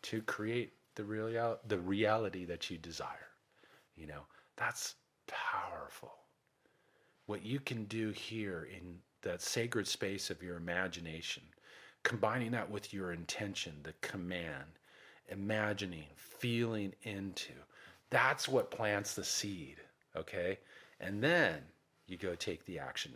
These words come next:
and then you go take divine inspired action. You listen to the guidance. Oh, call that person, reach out to this person, send that email out. And that's where the fun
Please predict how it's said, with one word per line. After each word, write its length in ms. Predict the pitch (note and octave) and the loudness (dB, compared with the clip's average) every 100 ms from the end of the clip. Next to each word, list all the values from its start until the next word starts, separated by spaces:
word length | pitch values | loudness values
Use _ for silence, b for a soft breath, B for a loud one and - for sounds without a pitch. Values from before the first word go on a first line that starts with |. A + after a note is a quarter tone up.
| - | -6
and 120 | F#2+ | -2
then 340 | C3+ D3+ C#3 | 2 2 2
you 60 | A2 | 2
go 200 | G#2 F#2+ | 4 2
take 460 | - G#2+ F2 D#2+ - | 2 -2 -2 -4 -6
divine 440 | F2 G2+ G2 G2 | -2 0 0 -2
inspired 680 | F2 F2 - F#2 A2 F2 D#2 | -2 -6 -2 0 2 0 -4
action. 420 | C2 - - - - B B B B | -6 -4 -4 -6 -10 B B B B
You 100 | F#2+ | -4
listen 420 | G2 A#2 - G2 | 2 4 4 2
to 160 | - G2+ | -2 -4
the 140 | E2+ | -4
guidance. 680 | - F2 E2 D#2 - - - | -2 -2 -2 -4 -8 -6 -2
Oh, 240 | - G#2+ F2 | -2 -2 -2
call 300 | - G#2 G2+ | 2 2 4
that 220 | G2 F2+ | 0 -2
person, 520 | - E2+ - - - - B B - | -6 -2 -2 -2 -8 -20 B B -2
reach 240 | A#2 B2 | 0 4
out 180 | A#2+ G#2 | 4 4
to 100 | A2 | 0
this 180 | F#2+ F2+ | -2 -4
person, 400 | - E2 - C#2 | -4 -4 -6 -4
send 380 | - - B2 B2 | -2 2 4 2
that 160 | G#2+ | 0
email 440 | F#2+ F#2 F#2 D2 - - | -2 -4 -6 -8 -8 -8
out. 300 | - - - B B B B B | -8 -10 -20 B B B B B
And 140 | E2 F2 | -6 0
that's 340 | G2 F#2+ - | 2 2 0
where 200 | F2 D2+ | -2 -4
the 80 | D#2+ | -8
fun 380 | - F2 D2+ | -8 -6 -6